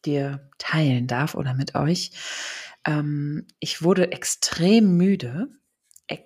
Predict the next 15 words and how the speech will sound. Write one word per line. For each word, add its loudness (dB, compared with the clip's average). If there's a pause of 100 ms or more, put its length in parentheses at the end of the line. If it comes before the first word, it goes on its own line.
(160)
aber -2
schon -2
direkt, -2
als -2
ich -10
die -4
Augen 0
geschlossen -4
hab -6
und -6
in -6
eine 0
Richtung -4
geguckt -10
hab. -14